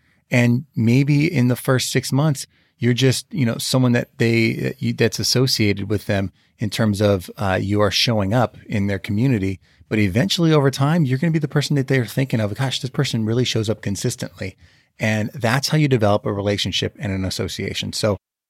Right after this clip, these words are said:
huge piece of social proof, creating association with people in your industry that are already where you want to be.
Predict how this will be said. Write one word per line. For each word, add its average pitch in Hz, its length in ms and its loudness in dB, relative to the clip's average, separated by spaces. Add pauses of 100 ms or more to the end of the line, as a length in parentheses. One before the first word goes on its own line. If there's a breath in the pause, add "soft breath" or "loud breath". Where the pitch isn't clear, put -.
(140)
huge - 280 0
piece 170 200 0
of 143 60 -2
social 139 280 2
proof, 135 320 0
creating 147 320 2
association 117 640 0
with 104 220 -4
people 123 300 -2
in 123 200 0
your 135 140 2
industry 110 300 0
that 98 120 -4
are 107 220 -4
already 113 600 0
where 117 160 2
you 107 200 2
want 101 280 -2
to 92 100 -6
be. 87 240 -10